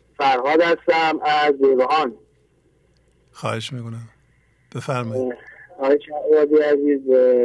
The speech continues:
Speaker 1: واقعاً ممنونم از شما به خاطر، این غزل بسیار زیبای امروز و ابیات مثنوی بیدار کننده. واقعاً یک پکیج، یک پکیج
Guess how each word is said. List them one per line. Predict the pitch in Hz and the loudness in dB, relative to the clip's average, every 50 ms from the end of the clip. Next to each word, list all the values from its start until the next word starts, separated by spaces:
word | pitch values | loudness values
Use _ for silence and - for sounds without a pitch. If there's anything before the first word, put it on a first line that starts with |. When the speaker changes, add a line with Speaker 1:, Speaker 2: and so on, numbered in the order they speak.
| 117 113 | 0 0
Speaker 1:
واقعاً | 123 131 127 127 123 127 127 131 143 | 2 2 2 2 2 0 -2 -2 -4
ممنونم | 147 147 139 131 127 123 127 131 143 147 147 143 147 139 | -4 -4 -4 -4 -4 -4 -4 -2 -2 -2 -2 -2 -4 -4
از | 143 135 - - | -6 -8 -6 -6
شما | 143 135 139 139 135 131 127 120 _ _ - | -4 -2 -2 -2 -4 -4 -6 -10 _ _ -14
به | 120 | -12
خاطر، | - - 127 120 - 135 135 135 139 139 135 135 135 - - _ _ _ _ _ _ _ _ _ _ _ - | -6 -4 -4 -2 0 2 2 2 2 0 0 -4 -4 -6 -10 _ _ _ _ _ _ _ _ _ _ _ -4
این | 127 131 135 135 131 131 139 147 151 147 143 123 | -2 0 2 2 2 2 2 2 2 2 0 -2
غزل | 127 123 117 123 139 139 151 | -4 -4 -2 0 2 2 2
بسیار | 143 131 127 123 - - 120 120 127 131 143 151 156 147 | 2 0 -2 -4 -4 -4 -2 0 2 2 2 2 2 0
زیبای | 147 139 143 147 143 143 139 139 143 135 135 135 | -2 -2 0 0 2 2 4 4 2 2 2 0
امروز | 135 135 131 135 135 127 120 113 - _ _ - 117 | 0 0 0 0 0 0 -2 -6 -10 _ _ -6 -4
و | 131 135 | -2 -2
ابیات | 135 131 127 117 120 123 131 143 147 151 | -2 -2 -4 -2 0 0 0 0 -2 -4
مثنوی | 147 147 143 143 - - 143 139 135 135 139 135 | -6 -6 -6 -8 -6 -4 -4 -2 0 0 0 0
بیدار | 131 131 131 135 131 131 131 | 0 0 0 2 2 2 0
کننده. | 131 131 127 127 127 127 123 120 123 123 120 | -2 -6 -8 -8 -6 -6 -2 0 0 0 2
واقعاً | 117 120 117 117 117 127 135 135 | 0 0 -2 -2 -2 -4 -4 -2
یک | 139 135 139 135 | 0 0 0 -2
پکیج، | - - 127 120 113 113 127 139 143 135 - 127 127 | -4 -6 -6 -4 -4 -2 0 0 0 -2 -4 -2 -2
یک | 139 139 139 - - | -2 -2 -2 -2 -4
پکیج | 120 113 - - 139 139 139 | -4 -4 0 0 0 0 0